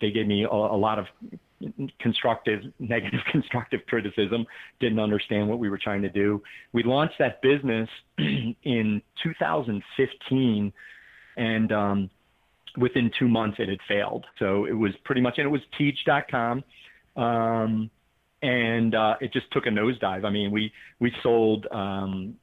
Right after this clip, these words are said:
you know, so we measure, one of our keys to success is how many, we're a subscription company. So one of our keys to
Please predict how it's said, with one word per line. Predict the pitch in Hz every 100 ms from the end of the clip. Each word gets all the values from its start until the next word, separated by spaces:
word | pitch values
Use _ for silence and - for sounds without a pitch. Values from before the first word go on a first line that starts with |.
| -
you | 104
know, | 95 - 131
so | 104
we | 117
measure, | 117 104 104 104 101 107 _ -
one | 110 104
of |
our | 95
keys | - 101 -
to | 101
success | - - 104 98
is | 95
how | - 101
many, | 98 98 95 - - - - -
we're | 110
a |
subscription | - - - 113 113
company. | 98 104 127 -
So |
one | 123
of | 113
our | 110
keys | -
to | 101